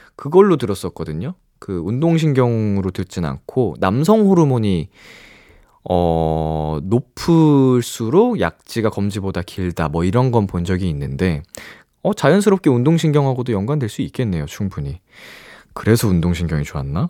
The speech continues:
<laughs> 그리고 팔일육칠님께서 보내주셨습니다.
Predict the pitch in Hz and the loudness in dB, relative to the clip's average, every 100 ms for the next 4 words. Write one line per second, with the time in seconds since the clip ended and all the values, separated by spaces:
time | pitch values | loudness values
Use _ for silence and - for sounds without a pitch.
0 | _ - - - - - - _ _ - | _ -10 -8 -10 -12 -16 -20 _ _ -8
1 | 170 - 208 185 - - - - - - | -8 -4 -2 -2 -4 -12 -10 -12 -12 -16
2 | - - 175 202 214 214 233 269 196 - | -12 2 4 6 4 4 2 4 4 2
3 | 202 180 160 143 143 127 127 - 143 - | 2 2 2 2 0 -2 -4 -2 -4 -2
4 | 104 90 147 120 - | -2 0 2 2 -2